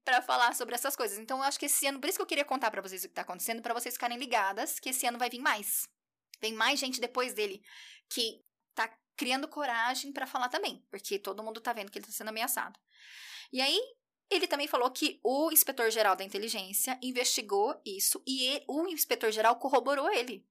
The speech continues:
Tanto é que ele autorizou ele ir pro Congresso. Então, só depois que o inspetor-geral fez a própria investigação, então não foi só uma pessoa que investigou, foram várias, na verdade.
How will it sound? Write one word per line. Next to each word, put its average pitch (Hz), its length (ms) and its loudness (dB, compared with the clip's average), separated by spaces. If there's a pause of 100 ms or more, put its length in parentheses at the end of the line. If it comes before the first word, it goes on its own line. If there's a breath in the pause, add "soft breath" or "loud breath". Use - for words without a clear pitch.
Tanto 208 220 2
é 220 40 6
que 220 120 0
ele 254 140 -2
autorizou 277 680 2
ele 269 160 -4
ir 269 60 -4
pro 269 140 -8
Congresso. 277 560 -4 (580)
Então, 226 160 2
só 294 400 10
depois 302 360 0
que - 80 -2
o 269 40 -4
inspetor-geral 220 680 2
fez 196 240 0
a 202 60 4
própria 226 480 6
investigação, 214 500 0
então 403 140 -8
não 453 80 -10
foi 494 120 -2
só - 180 4
uma 320 100 -4
pessoa 208 240 -2
que 202 60 -12
investigou, - 300 -8
foram - 180 -4
várias, - 320 2
na - 80 -12
verdade. - 460 -14